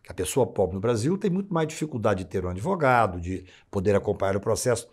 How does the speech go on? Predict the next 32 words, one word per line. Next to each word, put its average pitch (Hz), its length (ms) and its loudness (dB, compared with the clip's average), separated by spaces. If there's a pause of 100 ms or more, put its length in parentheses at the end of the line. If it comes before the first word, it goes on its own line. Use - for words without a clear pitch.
(300)
Só 196 260 6
que 214 100 6
eu 220 60 12
tô 220 140 8
te 185 120 -2
dando 196 280 6
um 196 160 6
dado. 117 420 6 (420)
A 123 140 4
maioria 156 580 8
dos 170 240 6
casos 139 320 6
que 123 120 -6
chega 127 320 6
nos 113 160 -4
pe-, 107 160 2
dos 104 180 -10
tribunais 107 320 0
superiores 120 600 0 (680)
é 127 220 4
de 139 360 -2 (320)
pessoas 147 460 2
que 151 120 -2
não 139 460 4
têm 170 300 4
advogados, 143 520 0
é - 20 0
através 101 320 -2
da 123 60 0
Defensoria 127 540 -2
Pública. - 380 -10 (480)
Agora, 101 400 8